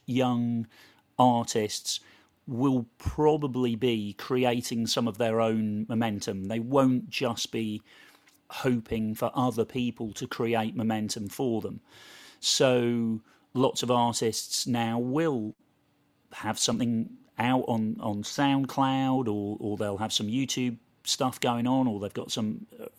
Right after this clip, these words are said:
self-release bits and pieces, and they'll be building a story before they even approach a manager or a record label. Um,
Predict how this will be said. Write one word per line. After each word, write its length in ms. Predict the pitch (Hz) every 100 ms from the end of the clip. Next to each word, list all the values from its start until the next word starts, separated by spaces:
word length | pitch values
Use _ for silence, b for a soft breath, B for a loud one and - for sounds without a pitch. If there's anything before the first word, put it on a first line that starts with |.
| - -
self-release 720 | - 127 120 - 117 127 123
bits 280 | - 127 -
and 100 | 117
pieces, 500 | 120 113 - 120 117 B B B B
and 120 | 160
they'll 100 | 165
be 140 | 151 139
building 680 | - 170 165 160 151 143
a 40 | 123
story 800 | - - 147 143 120 101 107 - -
before 540 | 156 - 175 160 156
they 180 | 147 143
even 840 | 143 147 139 123 123 117 117 120 - -
approach 840 | - - 143 135 110 - - - -
a 60 |
manager 680 | 110 110 107 98 - 107 117 B B B _
or 200 | 120 120
a 60 | 107
record 420 | 110 - 110 107
label. 460 | 110 104 101 120 - b b b _
Um, 460 | 131 123 127 123 127